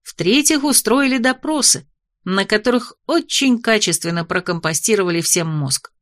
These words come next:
Впрочем, есть у меня подозрение, что сама беседа не только для разбирательства предназначается, но и для очередной проверки. "Проходите, присаживайтесь, миледи Анна",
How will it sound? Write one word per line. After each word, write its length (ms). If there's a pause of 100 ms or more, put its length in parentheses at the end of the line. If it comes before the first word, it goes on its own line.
(1080)
Впрочем, 460
есть 300
у 40
меня 240
подозрение, 680 (360)
что 220
сама 280
беседа 480
не 180
только 340
для 240
разбирательства 760
предназначается, 1000 (440)
но 340
и 80
для 220
очередной 460
проверки. 600 (1400)
"Проходите, 760
присаживайтесь, 1000
миледи 600
Анна", 440